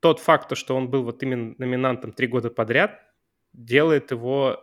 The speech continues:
достаточно уникальным актёром, потому что только десять актёров за всю историю кино удостоились такой чести. Быть три года подряд номинирован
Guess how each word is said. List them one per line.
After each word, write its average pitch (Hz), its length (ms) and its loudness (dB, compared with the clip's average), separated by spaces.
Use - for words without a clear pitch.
достаточно 123 560 -4
уникальным 120 640 0
актёром, 147 640 0
потому 127 280 -4
что - 120 -4
только 143 380 0
десять 131 460 -2
актёров 123 420 -2
за 113 140 -8
всю 139 220 -4
историю 127 380 -2
кино 123 240 -2
удостоились 120 500 -2
такой 113 200 -6
чести. - 360 -4
Быть 123 340 -4
три 139 160 2
года 123 260 0
подряд 117 400 0
номинирован 117 640 -4